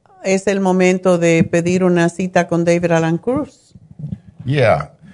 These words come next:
Speaker 2: Y tengo que hacer un an-, un anuncio. Ah, mis precios tienen que subir. Durante el, la pandemia bajé las, los precios mucho, mucho, mucho. Y ahora es tiempo para subir mis precios. Soy, estoy avisando a ustedes, pero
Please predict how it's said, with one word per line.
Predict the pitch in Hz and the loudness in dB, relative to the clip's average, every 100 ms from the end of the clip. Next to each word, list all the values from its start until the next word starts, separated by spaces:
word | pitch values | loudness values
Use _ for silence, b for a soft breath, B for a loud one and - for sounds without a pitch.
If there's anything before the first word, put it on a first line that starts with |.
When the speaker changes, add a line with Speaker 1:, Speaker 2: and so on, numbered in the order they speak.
| B B | B B
Speaker 2:
Y | 131 | -2
tengo | 127 143 151 160 | 2 0 0 0
que | 139 | 0
hacer | 131 123 123 | 2 0 2
un | 117 | 2
an-, | 120 110 - | 0 -2 -2
un | 107 120 | 0 2
anuncio. | 131 92 85 95 110 131 _ _ _ _ _ _ | 2 0 -2 -2 -2 -2 _ _ _ _ _ _
Ah, | - 104 104 101 104 - _ _ _ _ | -2 2 2 0 -2 -10 _ _ _ _
mis | - 107 95 | -6 -4 -4
precios | - 113 127 131 127 - | -2 0 0 -2 -2 -4
tienen | - 107 107 | -2 0 0
que | 101 | -2
subir. | 95 98 85 65 53 _ _ _ _ _ _ - | -4 -4 -4 -6 -10 _ _ _ _ _ _ -10
Durante | 85 98 101 110 110 | -2 0 0 0 -2
el, | 101 92 - | -2 -6 -6
la | 90 90 | -4 -2
pandemia | 92 90 98 107 110 107 104 - | -2 -2 -2 -2 -2 0 -2 -4
bajé | 80 82 82 - 98 92 | -6 -6 -6 -2 -2 -2
las, | 78 85 82 | -2 -4 -4
los | 87 87 | -6 -8
precios | - 92 - 85 | -4 -4 -4 -6
mucho, | 98 101 104 98 | -4 -4 -4 -4
mucho, | 95 90 87 | -6 -6 -8
mucho. | 85 87 87 b b b b b - | -10 -10 -16 b b b b b -6
Y | 107 101 | -2 2
ahora | 98 98 110 107 | 2 2 2 0
es | 101 | -2
tiempo | - 101 95 98 - | -4 -2 -2 -2 -2
para | 92 92 87 80 | -2 0 -2 -6
subir | - - 87 92 92 | -14 -8 -4 -2 -2
mis | 90 90 | -2 -4
precios. | - 95 92 - 90 | -4 -2 -2 -4 -10
Soy, | - 87 87 | -6 -4 -4
estoy | 90 - 104 | -6 -4 0
avisando | 101 101 92 101 98 101 95 | 0 -2 -4 -2 -2 -2 -2
a | |
ustedes, | 92 - 92 87 80 | -4 -4 -4 -4 -4
pero | 104 110 73 - | -2 0 -2 -8